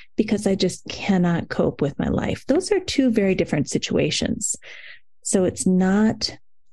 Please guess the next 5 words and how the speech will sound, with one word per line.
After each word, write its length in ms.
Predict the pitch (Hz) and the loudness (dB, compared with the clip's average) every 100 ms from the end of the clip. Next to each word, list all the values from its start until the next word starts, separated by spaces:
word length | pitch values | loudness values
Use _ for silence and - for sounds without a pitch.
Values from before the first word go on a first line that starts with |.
| - - | -20 -2
the 480 | 185 175 175 - - | 0 2 2 0 -6
substance 760 | - - 226 254 - 175 165 - | -10 0 0 0 -4 -2 -2 -2
itself, 640 | - - 339 392 202 - - | -6 -4 -2 0 -2 -4 -2
it's 240 | 196 202 - | -2 -2 -4
our 460 | 180 175 175 175 | 0 0 2 0